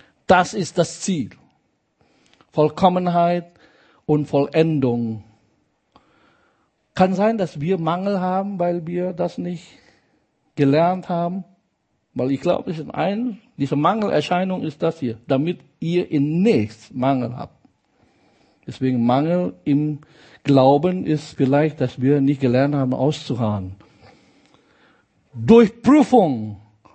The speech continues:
wächst das Ausharren, das, der Geduld. Das Wort Ausharren oder Geduld ist hier Hypomone. Zwei Worte. Hypo, drunter. Mone,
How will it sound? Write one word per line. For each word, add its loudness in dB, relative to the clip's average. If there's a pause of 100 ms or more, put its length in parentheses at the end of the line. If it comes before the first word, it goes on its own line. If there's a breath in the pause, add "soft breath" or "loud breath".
(140)
wächst 0
das 0
Ausharren, 2
das, -4
der 2
Geduld. 2 (1600 soft breath)
Das 2
Wort 4 (300)
Ausharren 2
oder -2
Geduld 0 (120)
ist -2
hier 4 (100)
Hypomone. 2 (640)
Zwei 4
Worte. 2
Hypo, 2 (120)
drunter. 2 (1160 soft breath)
Mone, 6